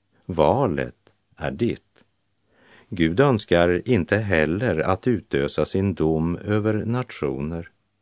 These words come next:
Men varje nation måste skörda konsekvensen av sina val.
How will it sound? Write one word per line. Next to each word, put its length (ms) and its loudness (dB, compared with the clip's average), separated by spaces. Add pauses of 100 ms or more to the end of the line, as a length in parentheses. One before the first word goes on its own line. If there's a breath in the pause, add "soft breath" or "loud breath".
(400 soft breath)
Men 200 0
varje 380 4
nation 640 -2 (340)
måste 560 -2
skörda 600 2
konsekvensen 1500 -4
av 140 -4
sina 420 -2
val. 540 -6